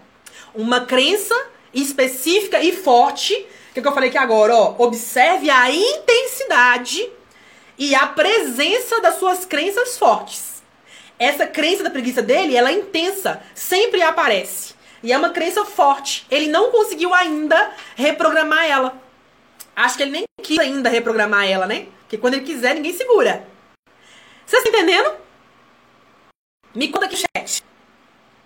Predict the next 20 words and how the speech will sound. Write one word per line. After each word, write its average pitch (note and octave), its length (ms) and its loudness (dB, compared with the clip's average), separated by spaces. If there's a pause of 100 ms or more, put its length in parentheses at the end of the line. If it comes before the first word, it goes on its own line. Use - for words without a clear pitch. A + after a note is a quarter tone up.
(400)
Tá A4+ 300 2
fazendo G4 260 0
sentido G4+ 360 0
pra G4 100 0
vocês? G4+ 560 -2 (1500)
Me C4 160 -2
contem G4 460 0
aqui, F4 280 -2
quem E4 180 -6
pode C4 280 0
comentar, B3 540 -2 (540)
se - 360 -2
você G#4 400 2
está G4+ 360 2
captando G4+ 440 2
a - 20 0
mensagem. C#4+ 720 0 (1120)
E D#4 140 0
se F#4 180 0
você F#4 520 2